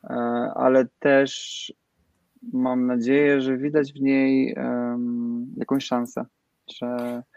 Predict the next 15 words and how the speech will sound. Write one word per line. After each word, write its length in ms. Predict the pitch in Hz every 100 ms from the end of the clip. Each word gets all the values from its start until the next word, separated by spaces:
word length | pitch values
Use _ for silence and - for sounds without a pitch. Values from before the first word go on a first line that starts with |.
| _ -
że 120 | -
ona 80 | 131
jeszcze 240 | 127 - 135
ma, 440 | 127 123 120 120
ma 200 | 127 127
tutaj 240 | 120 135
szansę 360 | 123 127 120 -
na 120 | 123
to, 120 | 110 120
żeby, 500 | 120 117 123 123 123 120 123
żeby, 220 | 127 117
żeby 180 | 120 123
jakoś 240 | 127 127
odżyć 460 | 117 139 143 180 170
i, 200 | 147 151